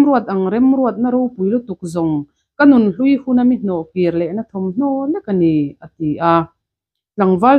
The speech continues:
zuaw mi ka lo ni deuh hlek bawk a. A thu soi ka lawm lu tuk chu ka mit tui a lo parol le thina. Ma se tha tho tak maya shawm be ka han tum lai chuan. Ama vek chuan. Nang hrilh kher lo chi a ka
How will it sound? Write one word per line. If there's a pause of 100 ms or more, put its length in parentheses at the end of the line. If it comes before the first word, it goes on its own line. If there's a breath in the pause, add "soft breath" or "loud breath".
zuaw (100)
mi (120)
ka
lo
ni
deuh
hlek
bawk (120)
a. (480)
A
thu
soi
ka
lawm
lu
tuk (140)
chu (200)
ka
mit (120)
tui (120)
a
lo (140)
parol
le (120)
thina. (460 soft breath)
Ma (140)
se (140)
tha
tho (180)
tak (100)
maya (160)
shawm
be (100)
ka
han (100)
tum
lai (100)
chuan. (400)
Ama (120)
vek (100)
chuan. (540)
Nang
hrilh
kher (140)
lo (160)
chi (140)
a (180)
ka